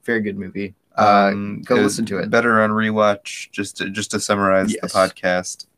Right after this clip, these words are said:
Speaker 2: very good. Better on rewatch. Go watch the
Speaker 1: Definitely.
Speaker 2: movie. Uh, it's, it's, it's really good, <laughs> especially as a directorial debut.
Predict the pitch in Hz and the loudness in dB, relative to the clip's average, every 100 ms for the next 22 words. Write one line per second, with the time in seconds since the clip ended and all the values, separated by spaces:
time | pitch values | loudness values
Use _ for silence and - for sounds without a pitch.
0 | - 90 87 90 87 87 - 98 92 90 | -6 -4 -4 -8 -10 -10 -4 -2 -2 -4
1 | 87 - - - - - - - - _ | -8 -12 -8 -6 -6 -8 -10 -10 -12 _
2 | _ _ _ _ - 104 82 - - 107 | _ _ _ _ -2 0 2 0 -2 2
3 | 127 107 107 110 113 113 _ _ _ _ | 2 4 2 0 -2 -6 _ _ _ _
4 | _ - 107 101 - 101 - - - - | _ 0 2 2 -2 -12 -12 -16 -16 -20
5 | _ _ _ _ _ _ _ - - - | _ _ _ _ _ _ _ -16 -12 -10
6 | - - 90 98 107 - - 151 143 - | -8 -6 -2 0 -2 -2 -4 -2 -2 -6
7 | 185 - - - - - 110 98 104 98 | -8 -10 -16 -14 -8 -2 -2 -2 0 0
8 | 98 101 90 92 92 - 95 92 90 92 | 0 -2 0 0 -2 -4 -2 -2 -2 -4
9 | 90 - | -6 -8